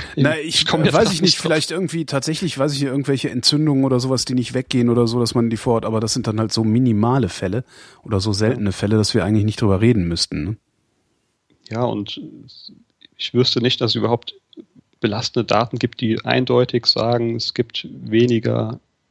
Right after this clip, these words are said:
Speaker 2: was auch immer, Infektionen, Peniskrebs oder sonst was.
Speaker 1: Das
Speaker 2: Es
Speaker 1: heißt,
Speaker 2: gibt
Speaker 1: wenn, dann ist die Beschneidung einfach nur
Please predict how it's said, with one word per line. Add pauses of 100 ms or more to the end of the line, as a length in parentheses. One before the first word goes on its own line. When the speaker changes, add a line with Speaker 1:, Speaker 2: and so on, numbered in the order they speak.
Speaker 2:
was
auch
immer,
Infektionen,
Peniskrebs
oder
sonst
was.
Speaker 1:
Das
Speaker 2:
Es
Speaker 1:
heißt,
Speaker 2:
gibt
Speaker 1:
wenn,
dann
ist
die
Beschneidung
einfach
nur